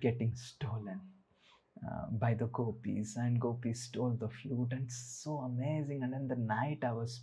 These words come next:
praying, "Oh Krishna, oh Lalita, oh Rati Manjari, please,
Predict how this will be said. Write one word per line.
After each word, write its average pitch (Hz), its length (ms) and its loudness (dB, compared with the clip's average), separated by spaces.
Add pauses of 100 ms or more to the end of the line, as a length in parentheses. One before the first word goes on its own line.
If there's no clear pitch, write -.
praying, 135 300 -4
"Oh 131 220 -4
Krishna, 127 640 0 (460)
oh 151 60 2
Lalita, 131 840 2 (300)
oh 139 220 4
Rati 139 380 2
Manjari, 135 560 2 (160)
please, 151 560 4